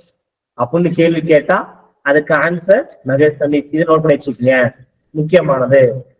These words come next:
இந்தியாவுக்கு வந்த முதல் கிரேக்க பயணி மெகஸ்தனிஸ். யார் ஆட்சி காலத்துல வர்றாரு? முதலாம் சந்திரகுப்த மௌரிய ஆட்சி காலத்துல வருவாரு.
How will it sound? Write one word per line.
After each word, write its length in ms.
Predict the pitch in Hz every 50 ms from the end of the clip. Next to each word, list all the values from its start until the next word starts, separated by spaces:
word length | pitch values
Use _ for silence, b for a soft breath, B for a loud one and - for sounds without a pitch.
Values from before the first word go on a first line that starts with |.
| _ _ _
இந்தியாவுக்கு 500 | 151 156 160 180 185 180 175 175 180 175
வந்த 240 | 156 156 170 165
முதல் 340 | 160 156 160 160 175 170 165
கிரேக்க 320 | 170 156 160 160 156 170 165
பயணி 440 | - 151 143 143 143 139 135 127 113 120
மெகஸ்தனிஸ். 840 | 131 131 135 147 139 - - 135 135 135 131 127 - - _ _ _ _ _ _ _ _ _
யார் 300 | _ 156 151 165 180 190
ஆட்சி 280 | 180 165 175 175 - 185
காலத்துல 360 | - 175 170 170 165 170 156
வர்றாரு? 440 | 147 147 143 147 147 143 143 143 135
முதலாம் 680 | 120 123 139 147 156 160 160 165 190 240 - - _ _ _ _ _ _ _ _ _ _ _ _ _ _ _ _ _ -
சந்திரகுப்த 680 | 170 165 180 185 190 196 190 175 170 180 - 202 196
மௌரிய 440 | 190 165 160 165 175 185 190 190 180
ஆட்சி 220 | 165 156 - 165
காலத்துல 340 | 151 156 147 147 143 156 143 135
வருவாரு. 480 | 131 131 135 131 131 139 139 127 113